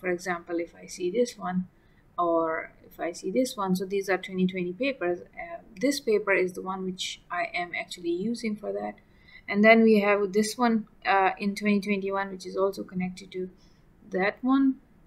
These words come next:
And yeah, so if you see that this is an important thing if you want to see some of the related papers for some literature review, some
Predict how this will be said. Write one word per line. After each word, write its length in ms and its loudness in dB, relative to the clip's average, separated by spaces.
And 640 2
yeah, 500 4
so 200 -4
if 260 4
you 100 4
see 240 -2
that 380 0
this 220 -6
is 160 -2
an 160 6
important 500 2
thing 200 4
if 220 4
you 180 4
want 400 6
to 80 -4
see 380 0
some 260 0
of 160 -2
the 100 0
related 460 4
papers 480 2
for 180 -2
some 220 -4
literature 460 0
review, 600 4
some 500 0